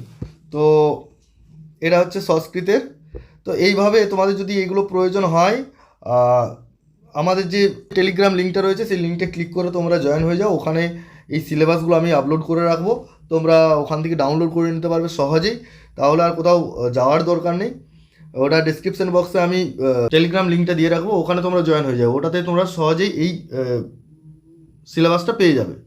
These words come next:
ঠিক আছে? তো যারা চাইছিলে যে সিলেবাস কীরকম হবে, বিশেষ করে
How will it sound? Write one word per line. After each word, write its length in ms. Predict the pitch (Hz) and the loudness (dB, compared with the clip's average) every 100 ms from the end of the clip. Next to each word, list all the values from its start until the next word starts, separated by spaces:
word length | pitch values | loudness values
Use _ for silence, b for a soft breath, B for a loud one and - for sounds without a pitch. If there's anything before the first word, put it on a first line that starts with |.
| _ _ _ | _ _ _
ঠিক 120 | - 254 | -4 -4
আছে? 280 | 262 98 - _ b b b b b - | -4 -10 -14 _ b b b b b -6
তো 80 | |
যারা 540 | 175 190 214 220 - _ _ _ _ _ _ _ _ _ _ _ | 2 4 6 4 -4 _ _ _ _ _ _ _ _ _ _ _
চাইছিলে 480 | 180 214 233 214 196 | 0 2 0 2 2
যে 140 | 180 | 2
সিলেবাস 640 | 196 196 196 202 202 - - _ _ _ _ _ _ - | -2 0 2 4 2 -4 -20 _ _ _ _ _ _ -4
কীরকম 300 | 190 202 190 | -2 0 2
হবে, 420 | 180 180 160 170 | 4 2 0 -4
বিশেষ 280 | 151 190 202 | -6 -6 -2
করে 400 | 196 196 196 | 0 0 0